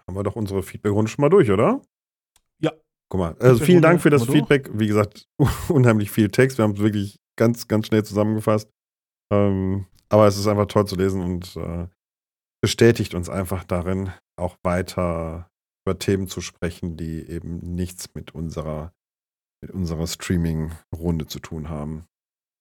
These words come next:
Speaker 2: Und ich muss nochmal dazu sagen, auch Dankeschön an jeden Einzelnen, der Nora anschreibt.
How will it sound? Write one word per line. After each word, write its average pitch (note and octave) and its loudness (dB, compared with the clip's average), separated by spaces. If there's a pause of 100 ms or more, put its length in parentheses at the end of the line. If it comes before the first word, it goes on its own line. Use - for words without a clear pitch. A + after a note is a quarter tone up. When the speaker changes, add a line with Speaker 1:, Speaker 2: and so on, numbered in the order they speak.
Speaker 2:
Und G#3+ -4
ich B2+ -6
muss D3 -4
nochmal C3 -4
dazu C3 -4
sagen, D3 -6 (420)
auch - -4 (100)
Dankeschön C#3 -4
an G#2+ -4
jeden D#3 -4
Einzelnen, C#3 -2
der A2+ 0
Nora C#3+ -2
anschreibt. C3+ -4